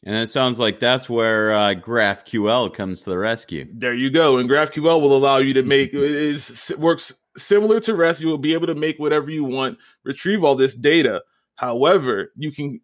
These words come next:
Speaker 2: fine tune the request to only grab what you ne-, need off those data objects, cherry pick only the fields that you need at that time.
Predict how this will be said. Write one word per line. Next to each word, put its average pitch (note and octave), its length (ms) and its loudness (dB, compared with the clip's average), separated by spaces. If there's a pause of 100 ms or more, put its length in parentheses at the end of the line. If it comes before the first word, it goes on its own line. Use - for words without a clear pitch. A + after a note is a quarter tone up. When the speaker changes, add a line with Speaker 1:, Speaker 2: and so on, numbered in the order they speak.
Speaker 2:
fine D#3+ 540 0
tune E3 380 -4
the C3 100 0
request C3+ 540 -2
to C3 140 -10
only D#3+ 300 -2
grab C3+ 380 2
what A2+ 440 -2
you C3 160 -8
ne-, C#3 300 0
need C#3 380 -4
off C#3 280 2
those C#3 180 2
data C3 280 2
objects, A2 500 -6
cherry E3 360 0
pick D3 300 -2 (520)
only F#3 320 4
the D3+ 140 4
fields C#3+ 760 0
that - 280 -4
you C3+ 120 -6
need C3 380 -6 (100)
at A#2 220 -4
that A#2+ 220 -4
time. G2 300 -12